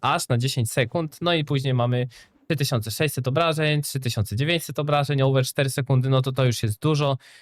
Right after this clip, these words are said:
E, jeżeli chodzi o zbijanie mobów na dungeonach, no to to jest bardzo, bardzo przydatne. I właśnie czekałem, nie, jeszcze nie wkładałem tych skilli do tego momentu, żeby zrobić wam ten poradnik i pokazać wam,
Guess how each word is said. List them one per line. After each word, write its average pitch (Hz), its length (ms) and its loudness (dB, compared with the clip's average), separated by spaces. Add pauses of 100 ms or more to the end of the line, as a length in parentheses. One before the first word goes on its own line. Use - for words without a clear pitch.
(140)
E, 127 200 2
jeżeli 139 320 4
chodzi 123 460 -2
o 117 880 0
zbijanie 117 440 0
mobów 120 340 0
na 110 100 2
dungeonach, 113 560 2
no 110 80 0
to 107 120 -2
to 113 100 -2
jest 107 200 0
bardzo, 117 360 0
bardzo 110 260 0
przydatne. 110 480 -2
I 160 40 -4
właśnie 165 260 -2
czekałem, 143 420 0
nie, 135 80 2
jeszcze 135 260 2
nie 127 100 2
wkładałem 123 380 0
tych 123 140 -4
skilli 147 360 -4
do 135 80 -6
tego 117 220 -2
momentu, 127 300 -2
żeby 123 200 -6
zrobić 117 280 -2
wam 113 160 0
ten 117 160 -2
poradnik 147 460 0
i 165 80 -6
pokazać 120 440 0
wam, 113 200 2